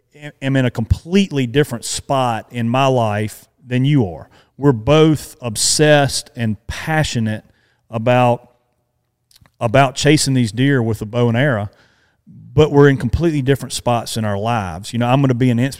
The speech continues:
empty nester here in about three weeks. M-, son graduates from high school, goes to college, you know, and so my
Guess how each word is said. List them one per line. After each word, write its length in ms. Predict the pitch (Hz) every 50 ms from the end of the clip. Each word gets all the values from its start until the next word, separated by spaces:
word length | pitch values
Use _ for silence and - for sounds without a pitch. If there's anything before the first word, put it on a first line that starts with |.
| - -
empty 300 | 131 135 131 120 - 117
nester 540 | 113 113 123 135 - - - 135 135 127 - -
here 200 | - 127 127 127
in 80 | 120 113
about 320 | 110 104 120 120 113 -
three 220 | - 120 127 127 120
weeks. 540 | 113 123 143 160 156 - - - - -
M-, 200 | - 104 117 120 - -
son 320 | - - 135 127 127 123
graduates 640 | 117 120 123 123 107 120 117 120 120 120 123 - -
from 280 | - - - 117 110 104
high 160 | 135 139 143
school, 540 | - - - 143 139 139 139 135 135 127 - _ _ _ _ _ _ _
goes 260 | - 127 120 120 104
to 80 | - -
college, 760 | - - 139 139 143 147 143 139 139 131 127 117 - - _ _ _ _ _ _ _ _
you 120 | - 110 113
know, 400 | 117 120 117 117 117 117 117 - _ -
and 120 | 120 117
so 340 | - - 139 135 131 131 127
my 880 | 120 120 113 117 123 123 123 123 139 156 165 165 165 160 156 151 143